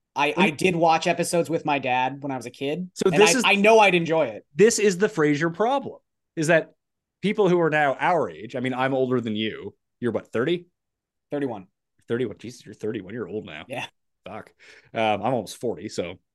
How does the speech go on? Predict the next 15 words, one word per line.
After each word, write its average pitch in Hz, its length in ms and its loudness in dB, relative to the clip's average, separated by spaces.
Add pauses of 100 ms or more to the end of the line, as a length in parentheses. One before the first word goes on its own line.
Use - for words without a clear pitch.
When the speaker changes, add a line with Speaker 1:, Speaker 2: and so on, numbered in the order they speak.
(220)
Speaker 2:
anyway, 117 400 -6 (260)
Frasier 214 240 6
was 185 120 2
on 175 180 2
when 147 300 2
I 123 120 -2
was, 117 140 -4
like, 117 180 -6 (160)
ten. 95 140 -12 (680)
And 120 300 0
it 120 60 2
was 113 120 0
winning 117 360 -2
Emmys 110 400 -2
for, 98 300 -4